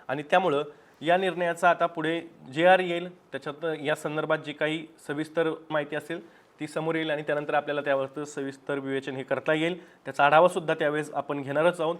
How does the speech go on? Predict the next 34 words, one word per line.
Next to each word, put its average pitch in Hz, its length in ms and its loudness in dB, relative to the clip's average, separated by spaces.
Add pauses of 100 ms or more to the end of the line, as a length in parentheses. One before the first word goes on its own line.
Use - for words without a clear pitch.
(300)
तर 156 60 0
अशा 160 220 4
पद्धतीचे 170 420 -2
आठ 160 320 4
निर्णय 160 380 -6 (120)
आजच्या 131 320 -4
मंत्रिमंडळ 143 480 -8
बैठकीत 147 640 -6
श-, - 140 -18 (420)
राज्य 151 280 2
सरकारनं 175 440 2
घेतले. 147 320 -6 (380)
अर्थात 147 280 2 (360)
शेतकऱ्यांना 160 480 0
सगळ्यात 156 360 0
मोठी 143 320 -4
अपेक्षा 165 360 0
जी 143 100 -8
काय 156 140 2
आत्ताही 156 400 0
लागलेली 151 340 2
आहे 156 160 -8
ती 156 80 -4
आहे 143 200 -2
कर्जमाफीच्या 156 640 -2
मुद्द्याची. 151 440 -6
कर्जमाफीचा 160 800 -2
निर्णय 160 280 -4
हा 160 260 2 (640)
घेण्यात 185 340 2
यावा 180 240 8
यासाठी 175 600 -2
वरिष्ठ 160 400 -2
आणि 165 400 2